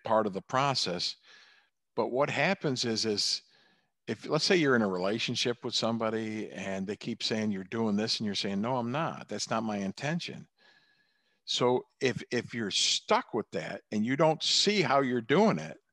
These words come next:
because of a certain belief system, you're gonna keep doing the same behavior that you know. You're unconscious. We know enough about the unconscious. It's gonna default back to what it knows. It's gonna default back to what it knows. So if you have a pork chop and you,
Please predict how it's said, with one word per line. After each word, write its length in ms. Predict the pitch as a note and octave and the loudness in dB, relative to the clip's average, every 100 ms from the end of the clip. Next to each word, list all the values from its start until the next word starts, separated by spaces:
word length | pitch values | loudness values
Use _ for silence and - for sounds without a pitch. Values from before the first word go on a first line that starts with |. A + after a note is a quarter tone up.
| _ | _
because 300 | A#2 - A2+ | -8 -4 -2
of 100 | G#2 | -2
a 40 | |
certain 340 | G#2 D3 C3 A2 | 0 2 2 0
belief 360 | G#2 A#2+ G3 | -2 0 -2
system, 600 | - A2 E2+ - D2+ F#2 - _ _ _ _ _ _ _ _ _ _ - | -2 -2 -2 -6 -8 -12 -16 _ _ _ _ _ _ _ _ _ _ -8
you're 100 | C3 | 0
gonna 180 | F#3 | 0
keep 280 | D#3+ F#3 D#3+ | 0 -4 -4
doing 200 | - D#3 | 0 0
the 60 | D3 | 0
same 280 | - C#3 C3 | 2 0 0
behavior 440 | B2 B2+ B2+ B2 | -2 -2 -2 -4
that 140 | A#2 | -6
you 100 | F2+ | -4
know. 200 | G2 D3+ | -2 -2
You're 180 | C3+ G2+ | -2 -2
unconscious. 520 | A#2 - C#3+ D#3+ - | -2 -2 -2 -2 -6
We 80 | G#2 | -4
know 140 | G#2 A#2+ | -2 0
enough 200 | B2 A#2+ | -2 -2
about 220 | A#2+ A2 | -4 -2
the 80 | A2 | -2
unconscious. 440 | G#2+ A2 C3+ - | -2 -2 -4 -4
It's 20 | |
gonna 180 | - G2+ | -2 -2
default 520 | A#2 G2+ - C3+ B2+ | -2 -4 4 6 6
back 220 | A2+ G#2+ | 0 -2
to 80 | - | 0
what 140 | G#2+ A2 | 0 0
it 60 | |
knows. 480 | G#2+ D3 E3+ - - _ _ _ _ _ _ _ _ _ _ _ _ _ _ | 2 2 0 -4 -12 _ _ _ _ _ _ _ _ _ _ _ _ _ _
It's 80 | - | -10
gonna 160 | - A#2 | -2 -2
default 480 | G#2 F#2+ C3+ E3 E3+ | -4 -2 2 2 2
back 220 | C3 - | -2 0
to 80 | B2 | -2
what 140 | A#2 | 0
it 60 | G2+ | 0
knows. 340 | C3 C#3 E2+ | 0 0 -2
So 360 | - A#2+ A2+ - - - _ _ | 0 2 2 0 -16 -20 _ _
if 300 | C3 D3 - | 4 4 4
you 140 | D#3+ C#3+ | 0 2
have 280 | B2+ C3+ B2+ | 4 4 2
a 120 | G#2+ | -2
pork 380 | - D#3 A3+ - | -2 0 0 -2
chop 460 | - E2 F#2 - - _ - | -4 -2 -6 -8 -18 _ -4
and 200 | A2+ A2+ | 0 0
you, 160 | A2 | 0